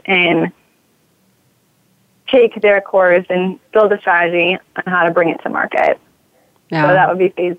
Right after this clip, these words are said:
Speaker 1: th-, oh, and then phase three, or phase two, we skipped over that one. <laughs> Um, that's where my design, my agency, my design and development, um, team and myself will actually design and develop courses for clients. So
Speaker 2: Wow.
Speaker 1: we went to one three two.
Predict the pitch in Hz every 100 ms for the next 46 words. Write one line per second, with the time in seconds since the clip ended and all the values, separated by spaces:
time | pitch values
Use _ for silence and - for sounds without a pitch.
0 | - - 208 214 196 196 190 185 185 -
1 | 190 180 175 185 - - 196 214 220 -
2 | 233 202 196 - 190 185 175 165 - 170
3 | 180 214 277 277 240 226 226 220 208 196
4 | 190 180 180 175 170 208 196 175 175 175
5 | - 175 170 185 180 175 175 185 - -
6 | - _ 208 208 185 180 - 180 175 -
7 | 190 170 165 190 214 - _ _ _ -
8 | 190 185 185 190 196 - - - 190 175
9 | - 185 175 175 170 175 170 165 175 -
10 | - - - - - - 180 208 - _
11 | _ _ _ 196 117 - - _ _ _
12 | _ _ _ _ _ 160 147 202 202 196
13 | 196 - 202 190 190 190 180 170 220 214
14 | - -